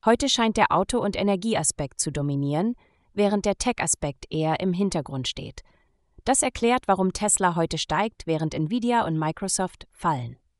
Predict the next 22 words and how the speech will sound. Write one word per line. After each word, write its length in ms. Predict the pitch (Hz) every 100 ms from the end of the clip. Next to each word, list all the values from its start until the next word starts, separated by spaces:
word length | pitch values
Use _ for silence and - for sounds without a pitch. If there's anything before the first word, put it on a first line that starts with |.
| -
Reden 360 | 185 233 262 254
wir 180 | 226 220
über 160 | 196
Rohstoffe. 600 | 180 160 143 - 127 - 117 -
Das 180 | 185 254
ist 160 | -
immer 180 | 220 240
spannend, 600 | - - 143 113 113 - -
weil 140 | 175
es 140 | 185 -
so 100 | 240
viel 240 | - 226
über 160 | 180 180
den 160 | 160
Zustand 460 | - 208 - 175 170
der 120 | 160
Weltwirtschaft 640 | 143 127 123 - 113 -
verrät. 440 | - 123 110 - - _ _ _ _ _ _ _ _ _ 151
Gold 360 | 190 277 - - _ _ -
bei 140 | 175
viertausendsechshundertzweiundzwanzig 1900 | - 233 - 160 165 170 165 156 - 165 160 - 156 143 147 - 151 143 147 -
Dollar. 360 | 147 123 -